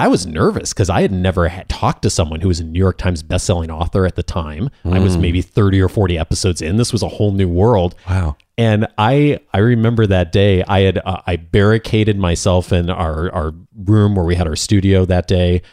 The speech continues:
Speaker 1: I was telling Bonnie, like, you know, "Stay off the internet." <laughs>
Speaker 2: Mm-hmm.
Speaker 1: I'd locked all the doors. We didn't even have kids at the time, but I locked the doors just so nothing would happen. And if you go back and listen to that episode,
Speaker 2: Uh-huh.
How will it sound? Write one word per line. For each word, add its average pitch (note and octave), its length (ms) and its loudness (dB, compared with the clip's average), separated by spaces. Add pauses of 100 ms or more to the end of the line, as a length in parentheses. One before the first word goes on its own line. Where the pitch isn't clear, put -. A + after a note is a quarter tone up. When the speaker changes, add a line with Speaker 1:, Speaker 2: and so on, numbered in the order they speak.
(260)
Speaker 1:
I E2+ 320 -6
was G2+ 180 -4
telling F2 240 -2
Bonnie, E2 220 -2
like, D2+ 180 -12
you E2 60 -12
know, D#2+ 60 -14
"Stay - 180 -6
off G#2+ 160 -4
the F#2+ 100 0
internet." F#2 380 -2
<laughs> B4 200 0
Speaker 2:
Mm-hmm. F2+ 340 0
Speaker 1:
I'd A#3+ 100 0
locked G#3 280 -4
all G#2 100 -2
the A2 80 -4
doors. A2 140 -6
We F3 80 2
didn't F#3+ 120 0
even D#3 120 2
have A#2+ 120 0
kids C#3 180 0
at G#2 100 -2
the G#2+ 60 -6
time, F#2+ 220 -8
but F#2+ 80 -10
I F#2 40 -10
locked G#2+ 240 -6
the G#2+ 60 -14
doors B2+ 340 -4
just - 160 -2
so C3+ 100 -4
nothing A2+ 280 -4
would G2 100 -6
happen. G2 300 -4 (340)
And A#2+ 300 0 (240)
if B2 200 0
you B2 120 2
go C#3+ 200 2
back C3 280 -2
and G2+ 240 0
listen G#2 340 0
to F#2+ 160 -2
that E2+ 100 -6
episode, - 400 -4
Speaker 2:
Uh-huh. D#2+ 280 0